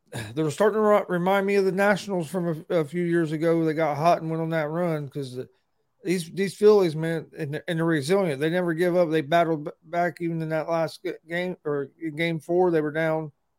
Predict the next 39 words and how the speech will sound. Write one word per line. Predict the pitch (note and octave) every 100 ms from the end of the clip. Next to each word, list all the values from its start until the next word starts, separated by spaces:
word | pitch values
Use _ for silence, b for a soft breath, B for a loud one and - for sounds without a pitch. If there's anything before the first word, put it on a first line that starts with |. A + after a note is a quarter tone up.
| _ _ _ _ _
four | F#3 F3
nothing | E3 F3 F3+
at | E3+
a | D3+
point. | E3+ F3 F3 E3
I | D#3
think | C#3+ D3
maybe, | D#3+ D3+ D3
like, | C#3+ -
six | - F3+ -
two | - F#3+ F3+
at | F3
one | F3 F3+ D3+
point | F3 F3+
and | D3
ended | D3+ D#3+
up | C#3
winning | D#3 C#3+
ten | - E3
six. | - F3+ E3+ - -
So, | D3
I |
mean, | D3 C#3+
they, | D#3 F3+ D#3+ _ _ _ _ _ _ _ _
they, | D#3 E3+ D3+
uh, | A2 F#2+ _ _ _ _ _ _ _ _ _ _ _ _ _ _
they've | E3+
been | E3 D#3+
putting | F#3+ D#3
some | E3
stuff | D3+ F#3 F3
together. | C3 D#3+ E3+ C#3 C3+ C#3+
It's | D#3 D#3
gonna | E3+
be | E3 D#3+ D3+
interesting | E3+ F3 D#3+ D#3+ C#3+
to | C#3
see, | E3 D#3 C#3+
uh, | B2